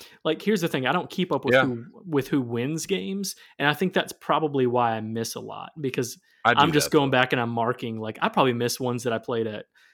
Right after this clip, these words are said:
Speaker 1: at pax just because I waited till the end of the day and then I put 'em in my app.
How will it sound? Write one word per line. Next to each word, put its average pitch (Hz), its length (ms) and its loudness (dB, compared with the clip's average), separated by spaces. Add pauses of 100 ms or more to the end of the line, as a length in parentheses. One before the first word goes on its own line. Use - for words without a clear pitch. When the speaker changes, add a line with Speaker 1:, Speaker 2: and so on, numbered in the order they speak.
(380)
Speaker 1:
at 120 180 -6
pax - 460 -2
just - 200 -4
because 131 280 -2
I 120 120 2
waited 123 320 -2
till 135 100 -2
the 127 140 -2
end 127 120 -4
of 113 40 -6
the 117 80 -6
day 120 340 2
and 113 100 -4
then 110 100 -6
I 104 80 -8
put 117 160 -6
'em 107 100 -6
in 104 80 -8
my 101 340 -14
app. - 300 -14